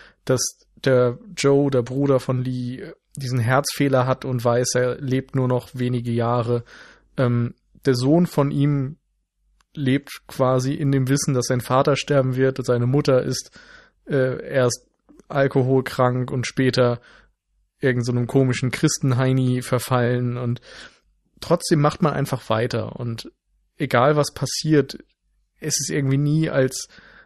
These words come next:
als absolutes Scheitern zu erkennen, sondern einfach nur als eine Station von vielen und irgendwie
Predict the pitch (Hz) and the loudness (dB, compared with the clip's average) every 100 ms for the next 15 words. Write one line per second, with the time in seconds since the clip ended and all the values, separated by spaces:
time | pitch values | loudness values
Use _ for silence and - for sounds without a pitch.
0 | _ _ - 131 - - 135 147 139 135 | _ _ -6 -6 -4 -4 -2 0 0 0
1 | 127 - 127 151 151 123 131 117 - 123 | -2 2 2 4 2 2 0 0 0 -2
2 | 131 123 120 117 123 - 123 127 120 - | 0 0 0 -2 -2 -2 0 2 0 -2
3 | 123 131 - 117 - 127 127 127 120 123 | -2 -2 -2 -2 -2 0 2 2 0 -2
4 | - - 135 123 107 104 107 104 117 120 | -2 -2 0 2 0 -6 -8 -4 -2 -2
5 | 123 123 | -2 -4